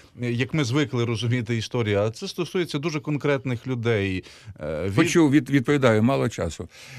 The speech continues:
Speaker 2: В березні ми видали книжку "Чорні перемагають", ем, спогади про прадідів козацтва сімдесят другої бригади. Спеціально для вояків,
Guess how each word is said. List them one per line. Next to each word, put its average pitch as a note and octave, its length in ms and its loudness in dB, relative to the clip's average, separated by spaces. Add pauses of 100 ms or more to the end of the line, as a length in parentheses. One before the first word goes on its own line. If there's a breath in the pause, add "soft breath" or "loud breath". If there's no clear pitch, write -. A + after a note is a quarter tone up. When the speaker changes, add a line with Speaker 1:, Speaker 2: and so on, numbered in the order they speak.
(140 loud breath)
Speaker 2:
В E2 100 -10
березні C#3+ 460 4
ми C3 100 6
видали B2 300 4
книжку A#2+ 400 0
"Чорні A2+ 380 4
перемагають", G2 760 2 (580 loud breath)
ем, F#2+ 840 -2 (160)
спогади A2+ 800 2 (100)
про F#2 220 0
прадідів G#2 920 2 (200)
козацтва G#2+ 760 2
сімдесят G#2+ 680 0
другої G#2 420 2
бригади. E2+ 520 -4 (840 loud breath)
Спеціально D3+ 440 6
для A#2 160 6
вояків, A#2+ 480 4